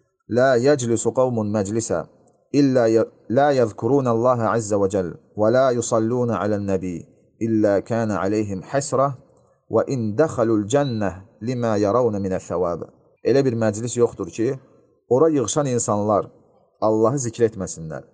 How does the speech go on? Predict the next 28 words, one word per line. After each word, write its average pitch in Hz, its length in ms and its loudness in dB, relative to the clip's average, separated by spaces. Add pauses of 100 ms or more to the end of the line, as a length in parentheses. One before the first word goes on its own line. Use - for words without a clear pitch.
(200)
və 123 80 -6
Peyğəmbərə 117 640 2
sallallahu 104 560 0
aleyhi 101 160 -4
və - 80 -12
səlləm 107 240 -4
salavat 110 420 0
deməsinlər, 117 600 -2 (380)
bu 156 140 4
da 151 60 6
onlar 120 320 2
üçün 131 240 -4
bir 117 100 0
peşmançılığa 98 680 -6
çevrilməsin. 82 680 -10 (720)
Hətta 139 300 -2
onlar 120 320 0
cənnətə 110 480 -2
daxil 110 460 0
olsalar 113 500 2
belə, 101 280 2 (720)
əldən 110 460 0
verdikləri 101 640 2
o 139 100 2
savabı 107 380 -2
görəndə 98 460 0 (680)
peşman 110 340 -4
olacaqlar. 80 500 -6